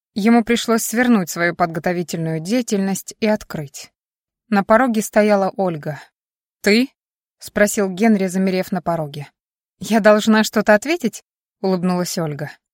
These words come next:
«Я могу войти?» «Зачем? То есть я хотел сказать, входи, конечно». Генри чувствовал себя полным кретином.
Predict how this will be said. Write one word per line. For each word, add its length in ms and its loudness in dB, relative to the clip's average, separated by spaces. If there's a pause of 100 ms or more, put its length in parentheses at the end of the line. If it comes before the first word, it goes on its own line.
(260)
«Я 180 2
могу 300 4
войти?» 460 -4 (500)
«Зачем? 640 0 (420)
То 60 -2
есть 380 -6
я 220 -2
хотел 340 0
сказать, 520 -4 (120)
входи, 340 2
конечно». 560 -4 (560)
Генри 400 4
чувствовал 500 -2
себя 320 2
полным 460 2
кретином. 640 -6